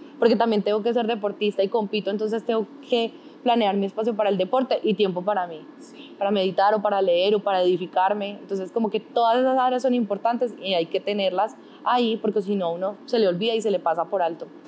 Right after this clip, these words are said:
Speaker 2: No, me encanta. Ya quiero que sea cuatro de diciembre
Speaker 1: <laughs> Ay, tan
Speaker 2: <laughs> pasar
Speaker 1: bella, sí.
Speaker 2: ahí. Bueno, ¿y el, el programa lo vas a lanzar por tu Instagram?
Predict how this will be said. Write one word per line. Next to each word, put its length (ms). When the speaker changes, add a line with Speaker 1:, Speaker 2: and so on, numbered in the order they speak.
Speaker 2:
No, 100
me 140
encanta. 500
Ya 200
quiero 220
que 120
sea 240
cuatro 260
de 80
diciembre 420
Speaker 1:
<laughs> 160
Ay, 200
tan 100
Speaker 2:
<laughs> 80
pasar 100
Speaker 1:
bella, 300
sí. 60
Speaker 2:
ahí. 280
Bueno, 380
¿y 200
el, 240
el 140
programa 380
lo 80
vas 160
a 60
lanzar 300
por 180
tu 160
Instagram? 960